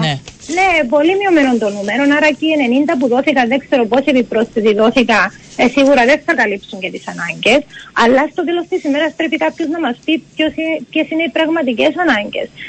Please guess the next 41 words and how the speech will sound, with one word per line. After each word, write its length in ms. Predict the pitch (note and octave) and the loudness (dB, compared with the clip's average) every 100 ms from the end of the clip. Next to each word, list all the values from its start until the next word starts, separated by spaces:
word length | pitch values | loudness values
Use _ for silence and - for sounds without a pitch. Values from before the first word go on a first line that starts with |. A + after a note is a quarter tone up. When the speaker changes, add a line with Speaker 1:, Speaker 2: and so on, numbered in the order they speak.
| - | -2
Speaker 2:
Μιλούσα 300 | B3 A#3+ C#4+ E4+ | 2 2 2 2
και 80 | D#4+ D4+ | 2 0
χθες 220 | C4 C4+ C#4 | 0 2 2
με 60 | C4 | 2
την, 280 | C4 C4 B3+ A#3+ A#3 - - | 2 2 2 2 0 -6 -6
ε, 40 | B3 A3+ | 0 2
διευθυντή 320 | A#3+ C4+ B3 A#3 | 2 0 0 0
της 100 | - | -2
ποε, 240 | - F#3+ G3 B3+ C4 - _ - | -2 0 2 0 -2 -14 _ -2
ε, 120 | B3 A#3+ | 2 2
και 80 | B3+ | 2
τους, 160 | A#3+ A#3+ - | 2 0 0
ε, 0 | A3+ A3+ A3 | 0 0 2
ζήτησα 400 | D#4+ E4+ - A#3 B3+ - C4+ | 2 2 2 2 2 0 0
ότι 100 | C#4 D#4+ | 0 2
μπορούν 280 | B3+ A3+ B3+ D4 | 2 2 2 2
να 60 | D4+ | 2
έρθουν 180 | - D4+ | -2 -2
και 80 | D#4+ D4+ | 2 2
ανάγκες 360 | A#3+ C#4 D4+ C#4+ | 2 2 0 -2
από 120 | - G#3+ C4 | -2 -2 0
κάτω 200 | C4 F4 B3+ | 0 0 0
προς 140 | E4+ - | -2 0
τα 80 | B3+ | 0
πάνω. 180 | D4 D#4+ B3+ | 2 2 2
Δηλαδή, 300 | A3 G#3 G#3 B3+ B3 | 0 -2 2 4 6
οι 80 | B3 D4 | 4 4
ίδιες 220 | D4+ E4 | 4 2
οι 40 | E4 D#4+ | 4 4
διευθύνσεις 500 | D#4 - C4+ C4+ C#4+ | 2 0 -2 -2 -2
στο 100 | D4+ C#4 | -2 -2
σχολείο 440 | - A3+ G#3+ G#3+ A#3+ B3+ - - - | -4 -4 -2 0 0 -2 -8 -8 2
μπορούν 420 | A#3 A#3 B3+ D#4 C#4+ A#3+ A#3 | 4 6 6 4 2 0 -4
και 100 | C4 A#3+ | -4 0
κάνουν, 280 | C#4+ E4+ B3 A3+ | 2 2 0 -2
έχει 140 | B3 C#4 C#4 | -6 -6 -2
πάρα 160 | D4+ D#4+ | 0 0
πολλούς 260 | B3+ A#3 A#3+ | -2 -6 -8
που 80 | - A3 | -10 -6
κάναν 240 | B3+ E4 D#4 | -4 -4 -4
επιστολές 560 | - A3+ _ G3+ G3 | -6 -12 _ -10 -8